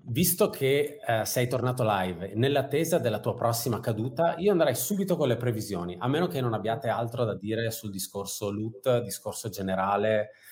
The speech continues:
Eh, mi guardo anche i due appunti che mi ero tirato giù, un, un paio di spunti per, ehm, eh, di discussione. Ah, sì, giustamente, eh, parlando generale, dicevo,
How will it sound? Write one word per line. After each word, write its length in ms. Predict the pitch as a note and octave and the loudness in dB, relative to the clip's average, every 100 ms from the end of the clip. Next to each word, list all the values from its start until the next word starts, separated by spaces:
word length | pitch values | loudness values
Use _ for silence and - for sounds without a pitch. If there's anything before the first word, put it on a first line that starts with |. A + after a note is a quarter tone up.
| - - | -14 -2
Eh, 220 | G#2+ G2+ | 0 2
mi 160 | A2 | 0
guardo 320 | G#2+ C3 D3+ C#3 | 4 4 6 4
anche 720 | B2 B2 D3 D3 - - _ | 2 4 4 4 0 -14 _
i 120 | - G2 | -16 -4
due 220 | A2 A#2+ | 2 2
appunti 400 | A#2+ A#2+ B2 B2+ | 2 0 0 0
che 80 | A2+ | 0
mi 100 | G2+ | 0
ero 100 | G2 | -2
tirato 340 | G#2+ G2+ G#2 | -4 -4 -6
giù, 180 | G2 G#2+ | -6 -4
un, 120 | A2 - | -4 -6
un 100 | F#2+ | -14
paio 220 | G2+ G2+ | -8 -6
di 80 | F#2+ | -6
spunti 640 | F#2 - F#2 F#2+ F#2+ G#2 G2 | -8 -10 -6 -6 -4 -6 -4
per, 600 | F2+ F2 F2+ F2 F2 - | -2 0 2 2 0 -4
ehm, 580 | F#2 F2 F2 E2+ E2 E2 _ G#2 - - _ _ _ - | -4 -2 -6 -8 -10 -16 _ -4 -4 -18 _ _ _ 0
eh, 200 | F2+ F2 | 0 2
di 100 | F#2 | 2
discussione. 960 | G2 - F#2+ - G#2+ A2 C#3+ D3+ - - | 0 0 -4 0 2 4 4 2 -4 -4
Ah, 220 | A2 G2 | -4 -2
sì, 240 | - - | -6 -4
giustamente, 880 | B2 B2+ B2 B2 A2+ A2+ B2 A#2+ A#2+ | 0 2 4 4 4 4 4 4 0
eh, 300 | - G2+ F#2+ - | -4 -2 -2 -2
parlando 360 | G#2+ A2 B2 | 0 2 2
generale, 480 | A#2 A2 G#2 G2 F#2 | 0 0 2 0 -2
dicevo, 480 | F#2+ - G2+ G2+ | -4 -4 0 0